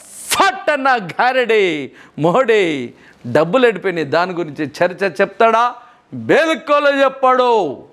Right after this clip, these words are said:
కార్పొరేట్ ప్రైవేట్ ఆసుపత్రులు కరోనా టైంలో ఆరు లక్షల కోట్ల దోపిడీ గురించి చర్చ లేదు. <laughs>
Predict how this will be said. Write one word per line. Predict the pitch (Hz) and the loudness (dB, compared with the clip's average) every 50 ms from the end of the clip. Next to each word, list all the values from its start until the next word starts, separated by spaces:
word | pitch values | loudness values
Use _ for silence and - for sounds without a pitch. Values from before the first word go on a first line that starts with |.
| _ _ _ - - | _ _ _ -4 0
కార్పొరేట్ | 165 180 233 262 - - 277 269 277 269 208 - - | 2 4 4 2 2 0 0 2 2 0 0 -2 -2
ప్రైవేట్ | 226 233 247 269 262 254 | 0 2 2 2 2 4
ఆసుపత్రులు | 247 240 247 233 - - 262 247 254 254 240 240 240 | 2 2 2 0 -2 -2 -2 -2 0 -2 0 0 -2
కరోనా | 202 - 208 202 233 254 247 247 | -2 0 -2 0 0 0 -2 -2
టైంలో | 240 190 233 233 233 233 233 233 233 | -4 0 0 0 0 2 2 2 4
ఆరు | 220 208 208 220 233 233 | 4 6 6 4 2 2
లక్షల | 226 233 214 - - 226 220 | -2 -6 -6 -4 -4 -4 -2
కోట్ల | 214 156 - 233 254 254 254 240 | -2 2 4 4 4 4 0 -2
దోపిడీ | 214 170 214 233 233 233 233 226 | 0 2 2 2 2 0 -2 -2
గురించి | 190 233 220 220 185 208 | -2 -2 -2 -2 -2 -4
చర్చ | 196 - - - - 214 180 180 208 | -4 -4 -2 -2 -2 -2 0 0 0
లేదు. | 196 165 139 123 101 104 101 95 - _ - - - - - - | 0 0 -2 -4 -6 -8 -14 -16 -18 _ -20 -20 -20 -12 -2 0
<laughs> | 226 247 - - - 220 208 - - - 175 175 - - - - - - - - - - - - | 2 2 0 0 -2 -2 -2 -2 -2 -4 -4 -4 -4 -6 -8 -8 -8 -8 -6 -8 -8 -8 -4 -6